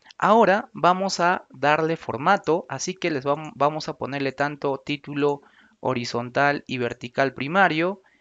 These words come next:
y también el principal. En el caso del principal sería asociación, asociación entre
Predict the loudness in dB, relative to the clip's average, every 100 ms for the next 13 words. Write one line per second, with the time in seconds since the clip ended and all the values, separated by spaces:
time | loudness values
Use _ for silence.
0 | _ -8 -2 0 0 -4 -4 -4 -4 -4
1 | -6 -6 -8 -6 -6 -6 _ _ _ _
2 | -8 -4 -4 0 -2 0 -2 -2 -4 -6
3 | -8 0 0 2 -4 -2 2 2 0 -6
4 | _ _ _ _ 0 0 0 -4 -2 -2
5 | 0 2 4 4 0 -12 _ _ _ _
6 | _ _ _ _ _ -20 -20 _ _ _
7 | _ 2 2 2 -2 -2 -2 -2 -2 -2
8 | -2 -8 2 6 6 2 2 2 2